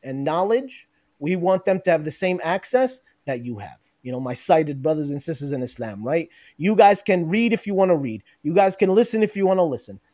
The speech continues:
We wanna have that same access, right? Not everybody learns the same. That's something I've learned as a homeschooler. You know, my, my nine-year-old is, is dyslexic.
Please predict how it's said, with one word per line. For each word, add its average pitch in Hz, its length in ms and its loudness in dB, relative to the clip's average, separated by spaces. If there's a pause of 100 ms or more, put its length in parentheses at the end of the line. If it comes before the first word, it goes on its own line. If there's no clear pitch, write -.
(500)
We 170 160 -2
wanna 214 280 2
have 196 220 0
that 202 160 4
same 202 280 -2
access, - 560 -6
right? 165 180 -2
Not 196 200 4
everybody 190 420 2
learns 175 460 0
the 151 80 -6
same. 147 460 -8
That's 135 200 -8
something 165 300 -2
I've 160 200 2
learned 170 360 4
as 165 240 0
a 160 40 -2
homeschooler. 156 640 -4
You 117 140 -12
know, 147 160 -4
my, 147 280 -2 (340)
my 147 120 -2
nine-year-old 180 640 2
is, 147 200 -4
is 156 200 -6
dyslexic. 165 560 -6